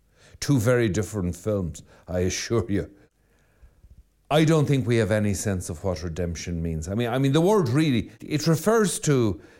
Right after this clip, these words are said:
you know, the buying back of a hostage. I, well, all right, people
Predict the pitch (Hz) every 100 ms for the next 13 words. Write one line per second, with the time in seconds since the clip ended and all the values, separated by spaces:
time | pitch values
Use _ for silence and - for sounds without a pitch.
0 | - 139 131 107 110 151 135 117 117 104
1 | 98 87 131 190 - 87 - - _ _
2 | _ _ _ _ _ _ _ - - 208
3 | 247 226 120 95 101 110 123 123 104 101